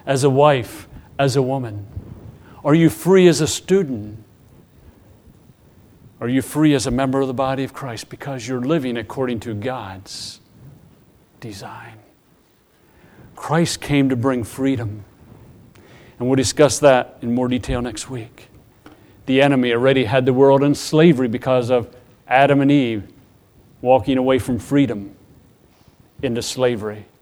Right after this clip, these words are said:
Christ came as a second Adam to give freedom. Are you free?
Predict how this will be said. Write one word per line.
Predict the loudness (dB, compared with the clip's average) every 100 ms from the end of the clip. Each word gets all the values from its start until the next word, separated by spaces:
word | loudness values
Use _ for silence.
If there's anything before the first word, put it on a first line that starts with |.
| _ _ _ _ _ -20
Christ | -8 4 4 4 -4
came | -8 -6 -6
as | -6
a | -6
second | -4 -4 -6
Adam | -10 -12 -16 -20 _ _ -20 -20 -20 -20 -20 -10
to | -8
give | -8
freedom. | -10 -16 -16 -18 -20 -20 _ _ _ _ _ _ _ _ _ _ _ _ _ -8
Are |
you | -6 -8
free? | -10 -14